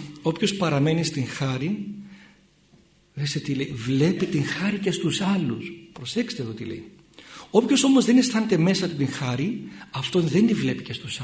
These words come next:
άλλους. Όταν λοιπόν βλέπουμε το κακό στους άλλους, οφείλεται στο ότι δεν ζει η χάρις του Θεού μέσα μας. Όταν βλέπουμε ότι ο κόσμος ζει στο κακό, καταστράφηκε, δεν ακούει κανείς, δεν αλλάζει κανείς,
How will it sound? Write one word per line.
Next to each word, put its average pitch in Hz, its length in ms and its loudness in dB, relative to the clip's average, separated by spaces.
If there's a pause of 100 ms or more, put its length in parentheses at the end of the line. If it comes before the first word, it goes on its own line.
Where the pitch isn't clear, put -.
άλλους. 101 360 -14 (460)
Όταν 190 480 0
λοιπόν 165 720 2 (720)
βλέπουμε 165 480 2
το 170 240 -2
κακό 160 420 -4
στους 156 420 -6
άλλους, 120 640 -2 (340)
οφείλεται 170 800 0
στο - 160 -2
ότι 170 140 4
δεν 202 260 6
ζει - 180 4
η 214 60 6
χάρις 190 520 2
του 170 100 2
Θεού 190 160 2
μέσα 190 340 0
μας. 120 300 -12 (1400)
Όταν 208 340 2
βλέπουμε 233 340 6
ότι 220 100 8
ο 196 60 10
κόσμος 214 440 4
ζει 165 180 2
στο 220 180 2
κακό, 214 420 6
καταστράφηκε, 208 1000 4 (220)
δεν 185 200 4
ακούει 214 260 6
κανείς, 214 380 6
δεν 208 120 6
αλλάζει 220 320 4
κανείς, 208 840 6